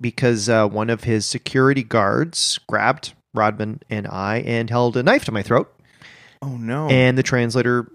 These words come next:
Speaker 1: let us know that that was not a joke. And that is very serious, a very serious request. So,
Speaker 2: Oh.
Speaker 1: um, I'm gonna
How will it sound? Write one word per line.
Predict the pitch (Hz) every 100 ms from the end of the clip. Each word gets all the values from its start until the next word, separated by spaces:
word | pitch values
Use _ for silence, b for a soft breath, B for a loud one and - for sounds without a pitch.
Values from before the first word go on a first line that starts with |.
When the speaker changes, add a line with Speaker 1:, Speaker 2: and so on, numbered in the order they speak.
| _ -
Speaker 1:
let | 101 123
us | 160
know | 123 127
that | 139
that | 113
was | 143
not | 330 381
a |
joke. | - 101 - - _ -
And | 107 101
that | 101
is | 104 101
very | 110 107
serious, | - 123 113 98 -
a |
very | - 107
serious | - 120 113 -
request. | - 151 156 104 -
So, | - - 214 240 262 226 202 190 185 180 175 180 233
Speaker 2:
Oh. | 156 139 113 98 - 139
Speaker 1:
um, | 139 139 135 131 131 131 131 -
I'm | 120 113 120
gonna | 120 120